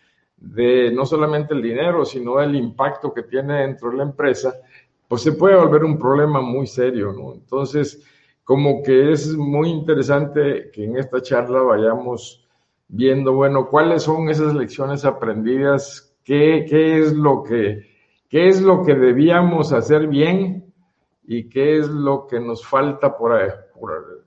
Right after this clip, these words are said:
implementar estas cosas de una manera adecuada para no tener esos riesgos.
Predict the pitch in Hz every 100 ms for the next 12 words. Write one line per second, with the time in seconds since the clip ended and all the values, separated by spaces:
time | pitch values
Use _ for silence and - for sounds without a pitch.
0 | _ 120 123 127 123 123 123 120 131 143
1 | 147 127 - - 127 127 135 123 123 127
2 | 123 123 123 127 123 95 110 123 127 127
3 | 117 113 110 113 120 117 113 107 110 113
4 | 110 101 -